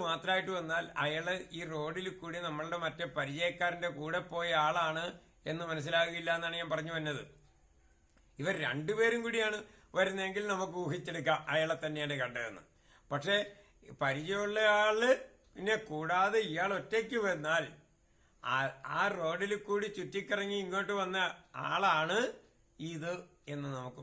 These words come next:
മനസ്സിലാകില്ല. എന്ന് വെച്ചാൽ നമുക്ക് ആ ഛായയൊന്നും മനസ്സിലായിട്ടില്ല, മറ്റേയാളുടെ ഛായ നമുക്ക് മനസ്സിലായി എന്നർത്ഥം. ഛായ കണ്ടിട്ടല്ല, നമ്മൾ ചെറിയ ഒരു, ആ, അതിൻ്റെ ഒരു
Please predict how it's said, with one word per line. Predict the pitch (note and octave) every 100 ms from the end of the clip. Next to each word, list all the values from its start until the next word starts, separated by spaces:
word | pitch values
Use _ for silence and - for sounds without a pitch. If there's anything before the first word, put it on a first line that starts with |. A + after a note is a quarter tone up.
| B2+
മനസ്സിലാകില്ല. | A#2 A#2 A#2 A#2 G#2+ F2+ F#2+ A#2+ F#2 D2+ _ _ _
എന്ന് | C3+
വെച്ചാൽ | C#3+ D#3+ E3
നമുക്ക് | D#3 D#3
ആ | D#3+ C#3
ഛായയൊന്നും | D3+ E3 E3 D#3
മനസ്സിലായിട്ടില്ല, | C#3+ C#3+ C#3+ C#3+ C3+ B2
മറ്റേയാളുടെ | A2+ C3+ C#3+ C#3+ D3
ഛായ | B2+ C#3 D#3 D3
നമുക്ക് | B2+ A#2+ C#3+
മനസ്സിലായി | B2+ G#2 C3 B2 A#2+ B2
എന്നർത്ഥം. | A2 F#2+ F2+ _ _ _ -
ഛായ | - F2 A2+ C3
കണ്ടിട്ടല്ല, | C3+ C#3 C#3 C3 B2+ D#3 A3 - - _ _ A2
നമ്മൾ | C3 D3 F3+ F#3+ -
ചെറിയ | C#3+ C#3 D3 F3 F#3+ A3+ C4 - - _ _ C#3+
ഒരു, | F3 G3 A3+ - - _ _
ആ, | C#3 D#3 D#3+ D3+ - G2+ - -
അതിൻ്റെ | D3+ D#3+ D#3
ഒരു | D#3